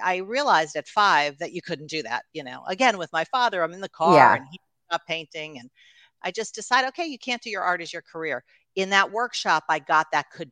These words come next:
Speaker 1: be not true. Like, maybe that's not the truth, it's a belief.
Speaker 2: Right.
Speaker 1: So it loosened its grip, and within three months, I had a record deal,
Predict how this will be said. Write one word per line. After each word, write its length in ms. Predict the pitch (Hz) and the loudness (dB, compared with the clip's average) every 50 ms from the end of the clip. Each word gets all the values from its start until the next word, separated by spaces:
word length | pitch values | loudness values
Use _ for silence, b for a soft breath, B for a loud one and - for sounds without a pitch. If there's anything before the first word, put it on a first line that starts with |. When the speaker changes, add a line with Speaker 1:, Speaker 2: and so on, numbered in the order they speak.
| _ | _
Speaker 1:
be 180 | - 160 151 143 | -14 -14 -14 -12
not 200 | 143 139 135 - - - | -10 -10 -10 -10 -12 -16
true. 380 | - - 147 131 110 - 135 _ - | -14 -12 -10 -10 -12 -12 -16 _ -12
Like, 140 | 139 139 - - | -12 -12 -12 -12
maybe 280 | 151 139 143 131 135 | -14 -14 -12 -10 -6
that's 280 | 123 127 127 - - - | -4 -4 -4 -4 -8 -12
not 160 | 139 127 123 - | -12 -12 -12 -14
the 60 | 123 | -18
truth, 340 | - - - 147 135 143 - - | -20 -20 -18 -16 -16 -16 -16 -18
it's 160 | 156 - - | -20 -16 -16
a 60 | 131 117 _ - | -18 -18 _ -12
belief. 340 | 202 190 180 170 160 151 135 | -10 -8 -8 -8 -6 -8 -6
Speaker 2:
Right. 460 | 131 147 202 269 359 381 - - - _ _ _ _ _ _ _ _ _ _ _ _ _ _ _ _ _ | -6 -4 -6 -6 -4 -6 -8 -8 -10 _ _ _ _ _ _ _ _ _ _ _ _ _ _ _ _ _
Speaker 1:
So 560 | - - - 202 175 170 165 160 160 165 165 - | -14 -8 0 2 4 4 4 2 -2 -6 -8 -6
it 140 | 170 175 143 | -6 -6 -6
loosened 420 | 160 156 180 190 - - 208 180 | -6 -8 -8 -8 -8 -10 -12 -14
its 180 | 165 - - - | -16 -14 -16 -12
grip, 260 | - 214 202 190 - - | -8 -6 -6 -6 -6 -6
and 100 | 170 156 | -10 -8
within 300 | 156 147 - 165 151 143 | -8 -10 -10 -10 -14 -14
three 220 | - - 185 165 | -14 -12 -10 -10
months, 280 | 160 156 147 139 - - | -8 -8 -10 -10 -10 -10
I 60 | 143 | -8
had 160 | 131 143 135 | -6 -6 -6
a 60 | 127 127 | -6 -6
record 360 | 127 117 - - 117 110 _ | -8 -10 -10 -12 -20 -20 _
deal, 300 | 120 123 - - - | -20 -18 -18 -18 -20